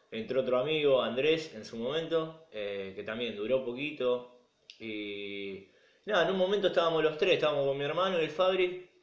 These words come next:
viendo qué hacer, ¿viste? Porque nada, estábamos ahí buscando otro bajista y mi hermano dice, "No, bueno", dice, "A ver, ¿cómo se toca el bajo?", dijo.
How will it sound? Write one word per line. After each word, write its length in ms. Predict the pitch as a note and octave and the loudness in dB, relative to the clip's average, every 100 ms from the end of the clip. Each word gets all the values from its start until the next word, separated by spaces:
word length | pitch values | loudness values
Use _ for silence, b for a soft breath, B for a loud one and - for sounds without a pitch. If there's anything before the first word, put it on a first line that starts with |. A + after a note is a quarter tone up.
| _ | _
viendo 300 | G#2+ C#3 C#3+ | -8 -4 -2
qué 80 | B2+ | 0
hacer, 300 | D3 A3+ E3+ | 0 0 0
¿viste? 320 | C#3+ C#3+ A#2+ | -2 -2 -4
Porque 680 | - A2 G#2 G#2 G2+ G2+ G2+ | -4 -10 -8 -6 -6 -6 -4
nada, 380 | D3+ B2 - - | -4 -4 -8 -14
estábamos 380 | - A2+ G#2+ G#2 | -10 -10 -8 -4
ahí 600 | A#2+ B2 A2 G2+ F#2+ - _ | -2 -2 -4 -8 -12 -20 _
buscando 440 | - - C3+ D3 C3+ | -20 -6 -4 0 0
otro 580 | A2+ A#2 A2 G#2 G2+ | 0 -4 -4 -6 -6
bajista 520 | G2+ G#2 E3 A3 - C#3+ | -6 -4 -2 -2 -2 -4
y 40 | |
mi 80 | A#2 | -4
hermano 300 | A#2 C3+ C3 | -6 -4 -4
dice, 240 | B2+ - | -6 -8
"No, 220 | C3 D3+ C3+ | -4 0 0
bueno", 340 | C#3+ A2+ A2 - A2 | 0 -2 -6 -10 -14
dice, 400 | A2+ - G#2 G2 | -14 -10 -10 -6
"A 80 | C3+ | -6
ver, 140 | E3 | -6
¿cómo 180 | G3 F3+ | -8 -10
se 140 | A#2 | -10
toca 260 | G#2 F2+ F2+ | -12 -10 -10
el 60 | E2+ | -10
bajo?", 300 | D#2+ - D2+ | -10 -10 -16
dijo. 240 | D2 - | -16 -20